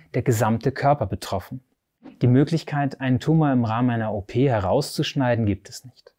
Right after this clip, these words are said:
Die Bestrahlung einzelner Lymphknoten kommt meist auch nur für wenige Patientinnen und Patienten in Frage.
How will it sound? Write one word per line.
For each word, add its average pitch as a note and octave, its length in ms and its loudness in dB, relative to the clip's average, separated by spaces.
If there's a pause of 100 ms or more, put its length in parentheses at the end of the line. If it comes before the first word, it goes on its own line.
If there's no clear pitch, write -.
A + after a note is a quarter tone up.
(440)
Die A#2 60 4
Bestrahlung C3 580 2
einzelner C3+ 400 0
Lymphknoten D3+ 800 0 (200)
kommt - 280 0
meist B2 260 -2
auch B2+ 220 0
nur C3+ 80 2
für A2+ 240 0
wenige A#2+ 340 4
Patientinnen G#2+ 560 -2
und F#2+ 140 -6
Patienten G#2+ 480 -4
in G2+ 100 -4
Frage. G2 460 -4